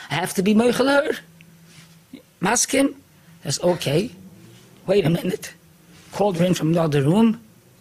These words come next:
Yis-, Yachus knows the whole story. From here on, you talk alone. He talked alone. He told her, "I heard everything from the Rebbe. Meichel, meichel, meichel, no problem." So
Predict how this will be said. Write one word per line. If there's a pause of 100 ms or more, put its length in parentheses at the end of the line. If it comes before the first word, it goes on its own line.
(560)
Yis-,
Yachus
knows
the
whole
story.
From
here
on,
you
talk
alone. (1800)
He
talked
alone.
He
told
her, (500)
"I
heard
everything
from
the
Rebbe. (420)
Meichel,
meichel,
meichel, (600)
no
problem." (2250)
So